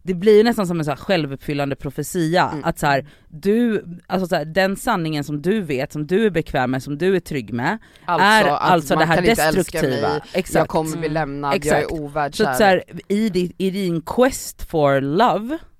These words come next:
Speaker 2: Mm.
Speaker 1: så kommer du ju leta efter bekräftelse på den sanningen, för du har liksom
Speaker 2: Exakt.
Speaker 1: inte ändrat histo-, alltså, du har liksom inte skrivit om narrativet i dig själv.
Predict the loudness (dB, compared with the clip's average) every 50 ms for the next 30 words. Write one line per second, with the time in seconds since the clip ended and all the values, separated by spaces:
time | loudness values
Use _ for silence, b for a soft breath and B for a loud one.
0 | _ _ -20 -20 -20 -20 -20 _ _ _ _ _ _ _ _ _ _ _ _ -8
1 | -8 -6 -2 0 0 2 2 0 -2 -2 -2 -2 0 2 0 0 0 -2 0 0
2 | 2 2 0 -2 -6 -8 -14 -4 0 2 2 2 0 -4 -12 -4 -4 -4 -2 0
3 | -2 -2 -2 -2 -8 -8 -8 -6 -6 -6 -6 -4 -2 -2 -2 -2 -2 -4 -4 -2
4 | -2 -2 -4 -6 -6 -2 0 0 0 0 0 0 0 0 0 0 -2 -2 0 0
5 | 0 0 0 -2 -2 -4 -4 -8 -10 -10 -6 -6 -4 -2 -2 0 0 0 -2 B
6 | B B B B -8 -2 0 4 4 4 2 2 0 -2 -4 -2 -4 -8 -6 -4
7 | -4 -4 -4 -4 -2 -2 0 0 0 2 2 2 4 2 0 -2 -2 -6 -4 -4
8 | -6 -6 -6 -6 -4 -4 -4 -6 -2 -2 -2 -2 -2 -6 -12